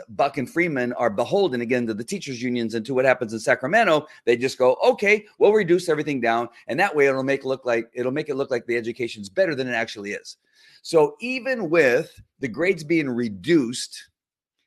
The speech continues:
the passing grades being reduced to a lower level so that more people could pass, even though they've done that, there's still thirty to forty percent of the kids that are below grade average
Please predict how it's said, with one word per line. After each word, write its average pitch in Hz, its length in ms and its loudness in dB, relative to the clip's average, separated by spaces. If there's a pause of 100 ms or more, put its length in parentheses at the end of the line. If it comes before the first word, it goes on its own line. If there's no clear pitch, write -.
the 139 100 0
passing 165 540 -2
grades 135 300 2
being 135 260 -2
reduced 117 680 -2
to 127 120 0
a 120 60 2
lower 135 320 2
level 123 600 -2 (360)
so 143 180 0
that 127 160 0
more 151 260 2
people 156 360 -6
could 226 440 -2
pass, 139 540 0 (360)
even 226 360 -2
though 180 160 2
they've 156 300 -2
done 220 240 0
that, 123 320 -4 (1160)
there's 156 280 2
still 226 260 2
thirty 180 300 4
to 156 80 -4
forty 165 200 0
percent 156 360 -4
of 131 40 -6
the 131 60 -6
kids 147 260 -4
that 139 120 0
are 139 80 0
below 147 420 2
grade 170 420 0
average 104 640 -6